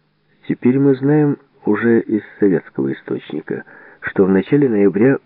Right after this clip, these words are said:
у Орджоникидзе был приступ грудной жабы, и это придаёт дополнительный вес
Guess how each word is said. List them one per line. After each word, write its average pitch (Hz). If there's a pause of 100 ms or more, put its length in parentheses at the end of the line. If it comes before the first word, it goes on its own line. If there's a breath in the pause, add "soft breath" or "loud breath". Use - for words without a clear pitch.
у 95
Орджоникидзе 127
был 110
приступ -
грудной 92
жабы, 67 (580 soft breath)
и 92
это 120
придаёт 123
дополнительный 117
вес 101